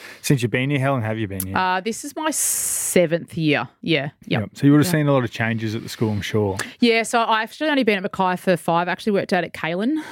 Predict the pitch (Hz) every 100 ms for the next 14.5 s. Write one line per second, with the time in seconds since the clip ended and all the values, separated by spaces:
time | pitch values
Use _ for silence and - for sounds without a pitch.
0 | - 170 - 170 156 - 165 165 214 -
1 | 196 190 247 - 190 220 - 160 - 160
2 | 151 143 - 160 151 151 135 - 143 143
3 | - 151 - 233 - - - 135 156 156
4 | 151 156 151 - 156 - - 165 160 170
5 | 160 185 170 165 151 143 - 160 - 185
6 | - 269 320 - - - - 185 185 185
7 | 151 - 180 180 180 - 156 151 170 156
8 | 151 151 - - - - - 143 - 165
9 | 151 151 151 151 - 160 151 - 156 -
10 | 160 151 151 151 147 - 160 151 - -
11 | - - 143 - 170 147 143 156 147 151
12 | 160 175 180 _ - - - 156 156 147
13 | 196 208 214 - 180 180 180 180 165 165
14 | 170 226 226 170 156